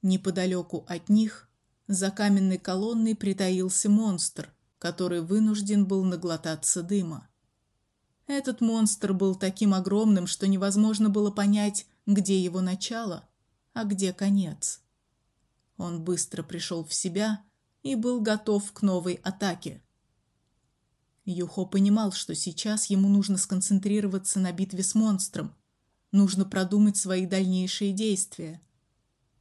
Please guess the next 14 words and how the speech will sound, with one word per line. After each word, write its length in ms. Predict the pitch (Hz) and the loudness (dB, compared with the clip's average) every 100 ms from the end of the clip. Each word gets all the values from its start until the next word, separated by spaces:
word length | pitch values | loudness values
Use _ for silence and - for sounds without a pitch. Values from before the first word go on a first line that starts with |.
| - | -8
Вот 260 | 185 170 - - | -6 -6 -12 -8
только 380 | 185 185 - - | -4 -4 -8 -6
он 200 | 196 196 | 0 0
никак 340 | 202 208 220 | 0 -4 -2
не 80 | 214 | 2
мог 220 | 208 202 | 2 2
оторваться 760 | 190 190 185 202 214 - 196 196 _ _ _ | -4 -4 -4 -4 -4 -4 -4 -8 _ _ _
от 220 | 202 190 | -4 -2
этой 240 | 208 202 208 | -2 0 -2
полусгоревшей 960 | 208 208 196 190 190 185 180 175 - | 0 -2 0 0 -2 -2 -2 -6 -6
сигареты, 600 | 185 196 202 214 208 185 | -4 -2 -2 0 -2 -6
которая, 440 | 165 160 175 165 165 | -10 -8 -6 -6 -6
к 80 | |
слову 600 | - - 233 226 247 - | -6 -4 -4 -4 -6 -12